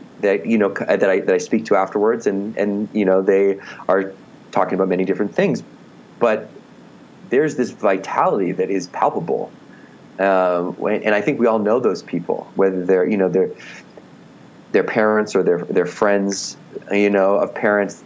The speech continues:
like, they're in their seventies and they look like they're fifty and they're just, like, and it's, that's how they live their life.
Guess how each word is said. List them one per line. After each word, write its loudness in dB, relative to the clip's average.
like, -2
they're 2
in 2
their 2
seventies 0
and 0
they 2
look -2
like 0
they're 0
fifty -2
and 2
they're 4
just, -2
like, 0
and 0
it's, -6
that's 0
how 2
they 2
live 2
their 2
life. 0